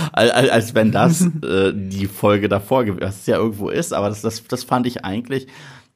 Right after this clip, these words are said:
Speaker 1: ähm, ganz witzig. Und dann gab's so ein paar Fragen, die über meinem Kopf so ein bisschen, in meinem Kopf so rumgeschwirrt sind, weil der Aufbau zu seiner Serie war ja sehr melodramatisch. Harcourt hat ja gesagt,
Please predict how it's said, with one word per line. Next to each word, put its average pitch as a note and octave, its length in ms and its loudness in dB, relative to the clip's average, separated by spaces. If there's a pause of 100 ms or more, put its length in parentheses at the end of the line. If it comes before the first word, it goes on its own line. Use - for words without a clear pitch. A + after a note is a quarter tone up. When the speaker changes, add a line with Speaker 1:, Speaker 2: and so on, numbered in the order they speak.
Speaker 1:
ähm, G2 640 2 (140)
ganz F2 480 -2
witzig. D#3+ 560 -4 (600)
Und C3 540 2
dann B2 160 0
gab's F3 220 -4
so G#3+ 60 0
ein F#3 100 -6
paar E3 160 -2
Fragen, C3+ 500 0
die G2 120 -6
über G2 120 0
meinem G2 220 -2
Kopf - 220 -10
so A#2+ 100 -2
ein G#2+ 60 2
bisschen, - 300 -6
in G2+ 120 -2
meinem G#2 160 2
Kopf - 180 -4
so - 80 0
rumgeschwirrt A2 680 0
sind, - 460 -8
weil F#2 240 4
der F2 180 -2
Aufbau A2+ 440 0
zu - 160 -10
seiner F2+ 260 -2
Serie A2 460 -4 (240)
war F#2+ 140 2
ja F2+ 60 0
sehr F2 160 0
melodramatisch. E2+ 960 -2
Harcourt B2 600 0
hat A2 180 -12
ja G#2+ 100 4
gesagt, G2+ 520 0